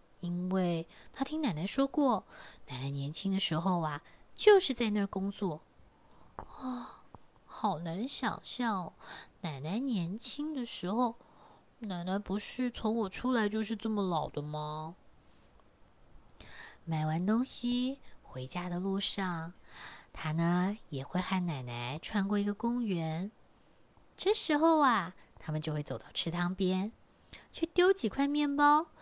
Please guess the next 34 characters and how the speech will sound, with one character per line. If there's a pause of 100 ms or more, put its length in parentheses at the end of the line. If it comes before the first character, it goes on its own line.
(220)
喂
池
塘
里
的
鸭
子。 (1080)
哇， (380)
鸭
子
也
好
可
爱
哦， (340)
只
要
看
到
我
们
一
来， (260)
就
会 (180)
呱
呱 (280)
呱
呱 (480)
跑
过
来。 (760)
奶
奶